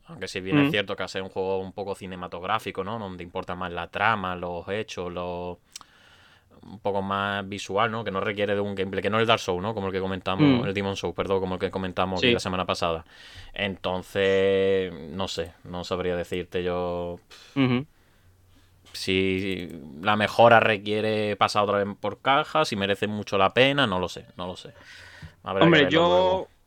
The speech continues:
Speaker 2: conociéndome, al final acabaré pasando por caja. Porque voy a querer tener la mejor versión del juego posible y ya que no lo he
Speaker 1: Ya.
Speaker 2: jugado, eh, la, la voy a pillar. La
Speaker 1: Mm.
Speaker 2: cosa es que,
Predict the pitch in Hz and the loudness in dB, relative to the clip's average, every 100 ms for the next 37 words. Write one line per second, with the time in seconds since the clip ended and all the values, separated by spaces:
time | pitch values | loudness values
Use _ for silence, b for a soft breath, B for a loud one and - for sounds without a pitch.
0 | _ 180 170 156 175 190 208 220 233 - | _ -4 -2 -2 -4 -4 -2 -2 -2 -6
1 | _ _ _ - 113 147 - 95 - 151 | _ _ _ -20 -16 -16 -16 -16 -2 0
2 | 139 139 156 151 135 123 123 113 110 107 | 0 2 2 2 0 -2 -8 -8 -8 -8
3 | 98 107 - _ _ _ _ _ _ _ | -12 -12 -20 _ _ _ _ _ _ _
4 | - 120 113 123 120 117 117 131 127 127 | -2 0 4 4 6 4 4 2 2 2
5 | 123 117 123 117 117 123 120 117 120 117 | 0 -2 -2 -4 -4 -4 -4 -2 -2 0
6 | 131 160 175 180 131 123 127 123 90 87 | 0 2 4 4 4 2 2 2 2 2
7 | 120 127 135 143 - b b b b b | 4 4 4 0 -10 b b b b b
8 | b - _ _ _ _ - - 120 117 | b -20 _ _ _ _ -20 -10 -4 -2
9 | 113 107 - 113 107 107 110 143 - _ | -2 -4 -2 0 0 0 2 2 2 _
10 | - 139 127 190 185 156 - 170 147 | -8 0 0 2 0 -2 -2 -2 -2